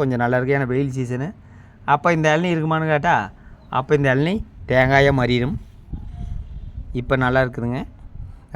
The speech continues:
அப்படியே பம்பு செட்டு, அந்த ப-, தண்ணி அப்படியே நிக்குது,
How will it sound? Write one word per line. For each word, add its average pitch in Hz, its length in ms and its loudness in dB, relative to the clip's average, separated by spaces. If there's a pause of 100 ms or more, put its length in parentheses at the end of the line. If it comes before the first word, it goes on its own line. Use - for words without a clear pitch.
அப்படியே 123 280 -4 (400)
பம்பு 120 260 -4
செட்டு, 127 240 -4 (680)
அந்த 113 140 -2 (300)
ப-, 120 100 -6 (100)
தண்ணி 143 260 2
அப்படியே 143 300 2
நிக்குது, 123 340 -2